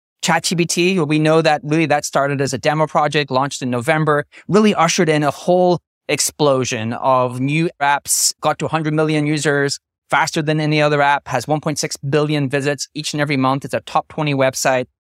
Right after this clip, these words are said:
And of course, capitalism is incredibly efficient, right? Wherever there is hype, there is V C investment. And over eighteen percent of all investment in twenty twenty-three so far has been in A I companies. It's twenty-five billion total investment. So we're seeing, like, this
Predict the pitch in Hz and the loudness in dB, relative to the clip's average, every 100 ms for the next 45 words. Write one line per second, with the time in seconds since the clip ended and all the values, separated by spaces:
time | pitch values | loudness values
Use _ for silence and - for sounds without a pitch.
0 | _ - 165 - - 202 175 135 - - | _ -4 -2 -2 -2 2 2 0 -6 -6
1 | 170 180 - 185 160 131 131 123 - _ | -2 -2 -2 0 0 0 -2 -4 -8 _
2 | _ _ 180 170 170 - - - 165 170 | _ _ -2 0 0 0 -4 0 2 2
3 | 156 151 139 - - 123 - 139 - 104 | 0 2 0 -2 -6 -6 -2 -2 -2 -6
4 | 92 - 117 120 123 127 143 147 135 - | -8 -6 -6 -4 0 0 2 2 0 -4
5 | _ 135 139 135 123 - 202 202 - - | _ 0 2 2 -2 -2 -2 -2 -6 -6
6 | 143 151 135 131 165 - 139 117 120 - | -2 0 0 -2 -2 -2 -2 -2 -2 -4
7 | 127 110 95 139 147 147 135 - _ 170 | -8 -6 0 2 2 2 0 -2 _ -4
8 | 175 214 180 165 165 139 127 143 156 156 | -2 -2 -2 0 0 0 0 2 4 2
9 | 131 127 - 147 135 123 - 131 127 127 | 0 -2 -2 -6 -6 -6 -4 -4 -4 -6
10 | 117 - 160 - 123 135 123 127 - 131 | -6 -6 -4 -4 -2 0 0 -2 -4 -4
11 | 117 - 135 113 113 165 160 151 156 127 | -4 -4 -2 -2 -2 -4 -2 -4 -4 -6
12 | - 135 123 117 110 - 143 151 139 135 | -6 -6 -4 -6 -4 -2 0 0 -2 -4
13 | - 127 123 104 117 120 131 - 156 165 | -4 -4 -4 -6 -4 -4 -2 -4 -4 0
14 | 151 147 233 262 175 135 139 131 | 2 0 0 0 2 0 -2 -6